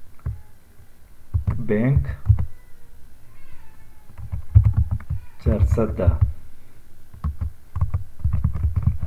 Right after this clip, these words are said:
ठीक है जी। यहाँ पे सिटी में, जिस सिटी में आप रहते हैं या जिसमें आपने पैसे जमा, पैसे जमा किए हैं, तो उसी का नाम लिखना होगा।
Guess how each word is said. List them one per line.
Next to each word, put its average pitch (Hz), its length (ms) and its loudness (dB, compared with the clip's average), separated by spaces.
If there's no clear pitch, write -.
ठीक - 240 2
है 175 80 2
जी। 180 220 0
यहाँ 127 340 4
पे 131 100 6
सिटी 135 340 6
में, - 240 8
जिस 139 420 6
सिटी 135 240 6
में 123 180 6
आप 113 280 4
रहते 139 340 6
हैं 139 140 10
या 117 160 8
जिसमें 113 400 0
आपने 110 280 0
पैसे 139 380 4
जमा, 135 280 8
पैसे 135 400 8
जमा 113 260 2
किए 131 280 4
हैं, 143 180 8
तो 120 100 2
उसी 135 340 0
का 104 140 2
नाम 95 240 2
लिखना 92 320 0
होगा। 87 380 -2